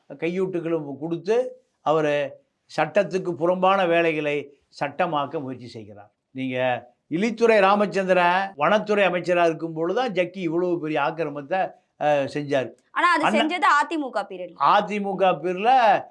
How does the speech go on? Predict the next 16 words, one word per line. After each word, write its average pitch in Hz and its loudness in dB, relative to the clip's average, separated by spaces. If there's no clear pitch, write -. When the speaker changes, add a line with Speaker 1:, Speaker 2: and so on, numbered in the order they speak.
Speaker 1:
அ, 165 2
பச்சைமான் 190 -2
ஒரு 185 0
அமைச்சர் 165 -4
இருந்தார். 139 -8
அவன், 151 0
அவர் 175 4
காலத்துல 147 0
யார் 262 4
அமைச்சரா 254 2
இருந்தாலும் 233 2
கையூட்டுங்கிறது 180 -6
எல்லாத்துக்கும் 156 -2
பொதுவானது. 120 -12
கோடிகள் 262 4
தான், 202 0